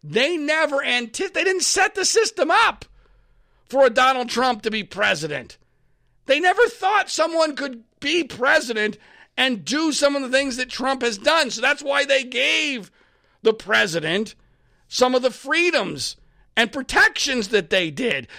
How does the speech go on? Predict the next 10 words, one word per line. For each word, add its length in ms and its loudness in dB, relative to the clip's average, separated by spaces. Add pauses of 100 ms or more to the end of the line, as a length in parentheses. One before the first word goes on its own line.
(140)
They 280 4
thought 440 -2
the 100 -2
people 760 0 (120)
and 220 0
the 60 0
Congress 880 0 (560)
would 180 4
hold 360 2
an, 180 -2